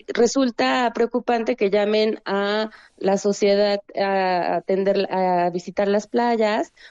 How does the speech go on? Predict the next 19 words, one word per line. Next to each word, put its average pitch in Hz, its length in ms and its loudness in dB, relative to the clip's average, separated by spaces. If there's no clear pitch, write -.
cuando 190 480 4
no 214 320 2
se 240 260 0
conoce 196 640 0
a 208 80 0
profundidad 170 720 -2
el 170 180 0
nivel 185 420 0
de 175 180 0
daño, 185 480 -2
eh, 156 460 4
que 165 100 -2
puede 180 420 0
oca-, 160 300 -2
ocasionar, 170 840 0
pues, 170 260 -2
que 156 240 0
haya 175 280 2
bañistas 170 880 -2